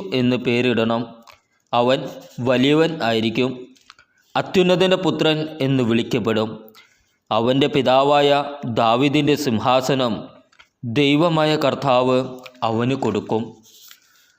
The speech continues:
യാക്കോബിൻ്റെ ഭവനത്തിൻ്റെ മേൽ അവൻ എന്നേക്കും ഭരണം നടത്തും. അവൻ്റെ രാജ്യത്തിന് അവസാനം ഉണ്ടാകുകയില്ല." മറിയം ദൂതനോട്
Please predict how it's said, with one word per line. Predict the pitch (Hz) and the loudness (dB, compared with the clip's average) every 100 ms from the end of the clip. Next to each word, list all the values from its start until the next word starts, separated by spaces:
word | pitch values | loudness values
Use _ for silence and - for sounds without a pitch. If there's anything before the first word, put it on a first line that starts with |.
| _ _ 135 | _ _ -2
യാക്കോബിൻ്റെ | 139 127 175 165 160 160 131 | 0 0 2 2 2 2 2
ഭവനത്തിൻ്റെ | 147 135 151 151 151 143 | 2 2 2 0 0 2
മേൽ | 139 135 139 139 - - _ _ _ | 2 2 0 -4 -14 -20 _ _ _
അവൻ | 127 131 131 135 - | 0 2 0 -2 -4
എന്നേക്കും | 127 123 139 160 156 160 127 | -2 0 2 0 0 0 2
ഭരണം | 131 120 135 139 110 | 2 2 0 0 0
നടത്തും. | 107 104 117 117 - - _ _ _ _ _ _ 127 | 0 -2 -2 -4 -6 -20 _ _ _ _ _ _ 0
അവൻ്റെ | 143 165 175 202 | 2 4 4 4
രാജ്യത്തിന് | 165 143 143 170 170 156 156 160 - - | 6 2 2 0 2 2 0 -2 -8 -2
അവസാനം | 120 127 131 160 151 147 - | 2 2 2 0 2 -2 -2
ഉണ്ടാകുകയില്ല." | 117 104 123 120 113 107 104 110 117 - - _ _ - _ _ _ - | -2 0 0 0 2 2 2 0 -2 -10 -20 _ _ -20 _ _ _ -2
മറിയം | 120 117 131 135 135 - | 0 2 2 0 -4 -10
ദൂതനോട് | 123 120 120 143 139 135 | -2 0 2 2 2 2